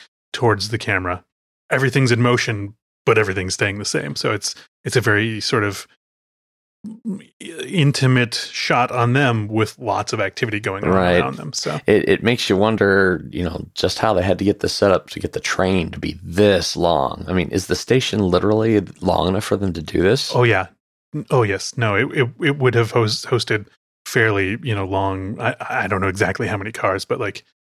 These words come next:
Speaker 1: a large passenger train. So I would assume at least, you know, ten cars, maybe. So of, of,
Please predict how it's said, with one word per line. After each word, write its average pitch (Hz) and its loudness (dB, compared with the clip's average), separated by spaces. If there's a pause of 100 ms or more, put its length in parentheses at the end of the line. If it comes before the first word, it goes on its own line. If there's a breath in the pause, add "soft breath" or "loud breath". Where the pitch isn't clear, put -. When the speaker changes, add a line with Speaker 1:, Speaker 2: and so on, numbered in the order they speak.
(640)
Speaker 1:
a 156 6
large 139 2
passenger 104 0
train. 104 0
So 101 0
I 107 2
would 101 -2
assume 120 0
at 117 -8
least, - -6 (800)
you 104 -4
know, 87 -8 (100)
ten 104 -2
cars, 113 0
maybe. 165 -4 (300)
So 120 2
of, 139 -2
of, - -2